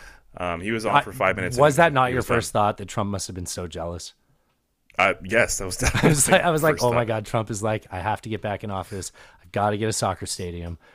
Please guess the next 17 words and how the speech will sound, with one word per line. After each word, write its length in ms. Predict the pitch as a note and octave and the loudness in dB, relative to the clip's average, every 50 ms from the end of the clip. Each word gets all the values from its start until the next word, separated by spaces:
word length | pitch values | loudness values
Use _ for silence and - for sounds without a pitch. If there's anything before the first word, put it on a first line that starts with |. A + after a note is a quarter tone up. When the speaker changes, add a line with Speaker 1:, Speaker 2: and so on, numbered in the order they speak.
| _ _ - | _ _ 0
Speaker 2:
We 80 | G#3+ | 4
don't 80 | A#3+ B3+ | 4 6
even 160 | A3+ G3+ F3+ | 6 6 6
like 200 | F3+ G3 F#3+ - | 4 4 2 2
soccer 320 | - - F#2+ D#2+ - - | 0 -2 -4 -4 -6 -10
stadiums. 200 | - - G#2+ G#2 | -10 -8 -6 -4
They're 80 | A#2+ C3+ | -4 -4
small 360 | C3+ - F3+ G3+ G#3+ G3+ D3 | -4 0 2 4 6 6 4
here." 260 | G2+ G2+ D#2+ D#2 D#2 - - - - - - | 2 -2 -6 -8 -12 -14 -16 -20 -20 -20 -18
It's 140 | - - | -12 -8
like, 120 | G#2+ G2+ - | -8 -6 -4
"That's 200 | - G2 F#2+ - | -4 -4 -4 -4
fine. 340 | - - C#3 E3 F#3+ F3 G#2 | -2 2 4 4 4 4 2
It's 120 | F2 - | -2 -6
even 220 | F#2+ G2 F#2 A2 A#2 | -8 -6 -6 -4 -2
easier." 360 | A#2+ B2+ C3 C#3 C#3 A2 - - - - - - - - - - - | -2 -2 0 0 0 -2 -2 -6 -10 -12 -14 -16 -18 -20 -20 -10 0
Um, 680 | C3 C#3 C#3+ D3 C#3 C#3 C3+ C3 B2+ B2 B2 B2 A#2+ G#2+ | 4 6 8 8 8 8 8 6 4 4 2 0 0 -2